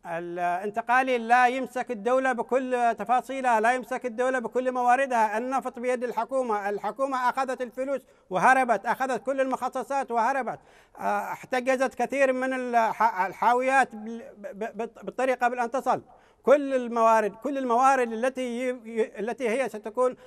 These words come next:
م-، موارد لل-، للتنمية، الموارد لإعادة الخدمات، كلها ب-، ب-، بيد ال-،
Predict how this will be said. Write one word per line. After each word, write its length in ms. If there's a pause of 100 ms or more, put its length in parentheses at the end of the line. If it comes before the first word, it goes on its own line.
(180)
م-، 600
موارد 400
لل-، 280
للتنمية، 640
الموارد 480
لإعادة 680
الخدمات، 540
كلها 380
ب-، 60
ب-، 140
بيد 520
ال-، 200